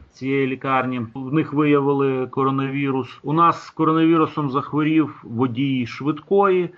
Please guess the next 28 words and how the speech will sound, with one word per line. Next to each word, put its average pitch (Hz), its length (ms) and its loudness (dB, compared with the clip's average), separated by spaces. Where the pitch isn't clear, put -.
у 135 120 -6
нас 147 480 2
були 123 400 0
ще - 340 -2
випадки 165 800 0
серед 151 440 0
лікарів. 156 600 0
Ну, 180 320 -2
е, 156 40 0
з 151 60 -12
приводу 175 400 2
забезпечення 160 840 -2
якимись 156 420 -4
засобами 156 540 0
захисту, 151 560 -2
я 143 200 0
думаю, 143 580 -2
що 131 420 -4
вона 135 300 2
не 147 200 -2
краща 156 560 -2
і 135 160 -12
не 131 100 -10
гірша, 135 480 -6
ніж 135 440 -8
в 107 140 -6
решті 139 320 -2
України. 123 600 -2